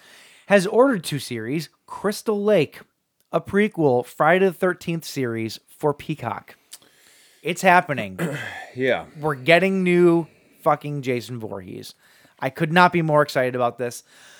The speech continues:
Speaker 1: Originally, when the news broke, it was unsure of what this meant, being that, uh, only Victor Miller was named as being attached to it,
Speaker 2: Mm-hmm.
Speaker 1: which, as we know, after the lawsuit, <clears throat> Victor Miller has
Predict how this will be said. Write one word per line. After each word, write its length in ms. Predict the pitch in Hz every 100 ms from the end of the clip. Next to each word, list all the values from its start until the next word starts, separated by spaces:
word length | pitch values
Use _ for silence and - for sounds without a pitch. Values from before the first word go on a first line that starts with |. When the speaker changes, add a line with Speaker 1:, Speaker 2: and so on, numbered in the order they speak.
| - _
Speaker 1:
Originally, 800 | 208 190 247 269 240 190 151 135
when 160 | 131 143
the 80 | 143
news 240 | 135 131
broke, 380 | 107 123 113 113
it 80 | 156
was 140 | 151 143
unsure 840 | 151 170 160 - 160 147 147 147 -
of 300 | 135 127 117
what 200 | 117 139
this 160 | 143 107
meant, 580 | 113 107 117 202 - 123
being 320 | 143 143 151
that, 400 | 139 135 - -
uh, 220 | 127 120 113 _ _
only 320 | - 160 165 151
Victor 300 | 147 - 131
Miller 500 | 120 117 139 160 165
was 280 | 143 135 131
named 400 | 123 117 123 131
as 180 | - 120
being 180 | 113 120
attached 400 | 113 151 131 -
to 80 | 107
it, 140 | 98
Speaker 2:
Mm-hmm. 160 | - 113
Speaker 1:
which, 240 | 107 101 - - _ _ _ _
as 220 | 190 170
we 80 | 156
know, 300 | 160 156 156 -
after 460 | 147 147 - 139
the 160 | 123 131
lawsuit, 560 | 120 110 - 113 143 _ _
<clears throat> 500 | - 220 - _ _
Victor 320 | 127 147 151 143
Miller 440 | 135 131 131 123
has 640 | - 123 123 120 120 113